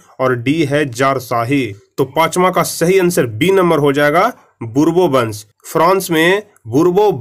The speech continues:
वंश की पुनर्स्थापना वियना कांग्रेस द्वारा ली गई थी। तो पांचवा का बी नंबर ऑप्शन सही हो जाएगा। चलिए छठा नंबर क्वेश्चन हम लोग देखेंगे, इटली एवं जर्मनी के एकीकरण के विरुद्ध निम्नलिखित में से कौन सा देश था?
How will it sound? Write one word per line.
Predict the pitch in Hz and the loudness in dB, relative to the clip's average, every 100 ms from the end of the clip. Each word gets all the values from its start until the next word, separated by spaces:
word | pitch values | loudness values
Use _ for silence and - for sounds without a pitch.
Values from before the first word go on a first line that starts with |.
| 127 | 0
वंश | 185 190 190 - | 2 2 0 -2
की | 175 165 | -6 -6
पुनर्स्थापना | 160 180 208 190 - 170 160 156 170 | 0 2 4 0 0 -2 0 0 0
वियना | 127 139 156 175 180 | 0 -2 2 0 0
कांग्रेस | 170 143 151 156 143 | 0 0 0 -4 -2
द्वारा | 147 156 202 247 _ _ 143 | 0 2 2 -2 _ _ -2
ली | 165 185 | 0 2
गई | 151 123 | 2 0
थी। | 110 117 107 - _ - | -2 -8 -10 -18 _ -6
तो | |
पांचवा | 139 151 151 170 180 | -4 -2 -2 0 0
का | 170 160 | 2 -2
बी | 120 107 160 | -2 -2 0
नंबर | 170 156 147 | 2 2 2
ऑप्शन | 139 135 202 233 - | 0 -2 -4 -4 -8
सही | - 165 147 | -8 0 2
हो | 131 | 2
जाएगा। | 123 120 113 107 104 - _ - | -2 -4 -6 -10 -16 -20 _ -4
चलिए | 190 180 | 0 0
छठा | 127 - 147 196 | 0 -4 -2 0
नंबर | 190 185 180 | 0 0 -2
क्वेश्चन | 180 180 | -2 -2
हम | 175 170 | 0 0
लोग | 170 | -2
देखेंगे, | 160 143 143 143 151 190 _ _ - | -4 -2 -2 0 -2 -6 _ _ -6
इटली | 170 165 196 220 185 | -6 -4 -8 -2 0
एवं | 190 185 | 2 0
जर्मनी | 151 165 170 185 196 | 0 0 2 0 0
के | 185 185 180 | 0 -2 0
एकीकरण | 165 208 190 185 175 | -4 -4 -6 -2 0
के | 165 165 | 0 -2
विरुद्ध | 131 147 170 160 | -2 -2 0 0
निम्नलिखित | 156 151 151 147 147 185 | 0 0 -2 -4 -6 -6
में | 170 | -4
से | 147 175 | -4 -4
कौन | 170 165 170 | -6 -2 0
सा | 165 151 | 0 -2
देश | 131 123 - | -2 -4 -6
था? | - 110 | -14 -18